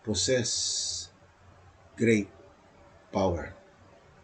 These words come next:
Sila ay may kakayanan na magdulot ng buhay o kamatayan. The words we speak can either build up and encourage, or they can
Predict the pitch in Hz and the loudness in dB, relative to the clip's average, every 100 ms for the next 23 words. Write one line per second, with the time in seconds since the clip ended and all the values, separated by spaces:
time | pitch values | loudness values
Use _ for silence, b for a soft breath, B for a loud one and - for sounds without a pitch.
0 | - - - 95 117 117 113 113 107 - | -20 -12 -6 0 2 2 2 4 4 0
1 | 104 104 104 107 110 107 107 107 104 107 | -4 2 4 4 2 2 2 2 0 2
2 | 113 113 117 - 110 107 104 139 151 160 | 4 4 2 0 0 2 2 0 2 2
3 | 196 - - - - - - - - 175 | 2 -4 -20 -20 -20 -20 -20 -20 -6 4
4 | 170 104 - 95 95 95 87 69 65 - | 4 4 -4 -2 -2 -4 -8 -8 -10 -14
5 | - - - - - - - - - - | -20 -20 -20 -20 -20 -20 -20 -20 -20 -20
6 | - - - - - 87 113 127 170 170 | -20 -20 -20 -20 -14 0 4 6 8 8
7 | 165 135 - - 110 123 - - 135 131 | 6 4 -6 -6 -2 0 -2 2 4 4
8 | - - 107 104 104 - 127 135 131 123 | -2 -2 2 2 0 0 4 6 6 4
9 | 107 120 117 107 139 - - - - - | 4 6 6 6 0 0 -10 -20 -20 -20
10 | - - 104 101 98 113 117 120 123 - | -20 -4 2 2 2 4 6 6 4 -4
11 | - 127 143 147 117 90 - 98 95 - | -2 6 8 8 6 2 0 2 2 0
12 | 98 | -2